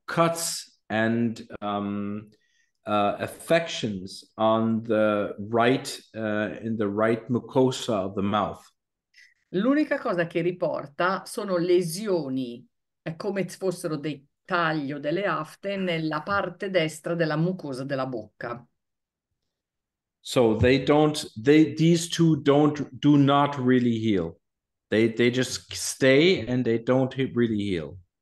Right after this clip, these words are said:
Speaker 2: Due lesioni che in re-, che non riuscivano a cicatrizzare e stavano, cioè erano costanti nella bocca,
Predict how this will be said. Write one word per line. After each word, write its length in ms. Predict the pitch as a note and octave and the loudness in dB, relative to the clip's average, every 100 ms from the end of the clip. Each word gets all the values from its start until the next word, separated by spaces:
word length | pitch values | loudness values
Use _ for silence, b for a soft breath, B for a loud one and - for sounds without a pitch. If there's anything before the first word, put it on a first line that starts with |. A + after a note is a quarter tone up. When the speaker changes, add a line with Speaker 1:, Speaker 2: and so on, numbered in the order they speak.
| _ | _
Speaker 2:
Due 200 | G3 C4+ | -4 -2
lesioni 680 | F#3+ G#3 G3+ A3+ A3 A#3+ B3+ | 0 -2 -2 -6 -6 -4 -4
che 160 | A3+ F3+ | 0 0
in 380 | D#3 - F#3+ | 0 -2 -4
re-, 320 | F#3+ F3+ - - | 2 2 0 -6
che 180 | A#3 | -8
non 580 | G#3+ G#3 A3+ C4 B3 A3+ G3+ | -6 -2 4 4 4 0 0
riuscivano 640 | G#3+ - A3 A3+ B3 A3+ | -4 -8 -6 -4 -2 2
a 340 | E3 F#3 G3 - _ | 4 4 2 -4 _
cicatrizzare 1000 | - G3 E3+ F3 D#3 C3+ C3+ A2+ B2+ C3+ | -8 -2 -2 -2 -4 -4 -6 -2 -4 -2
e 100 | F#3 | -4
stavano, 600 | - - - C3+ D3 D3 | 0 0 0 -2 -4 -6
cioè 320 | - F3+ D#3 | 0 2 4
erano 360 | F3 F3+ F3 E3+ | 2 2 -4 -4
costanti 920 | F#3+ F3+ - F3+ F#3 F3 G3+ G3 b b b | -6 -4 -2 -2 -2 -4 -10 -12 b b b
nella 300 | F3 F3+ D#3+ | 2 4 4
bocca, 680 | C#3+ A#2+ _ - B2+ C3 | 0 -6 _ -8 -8 -8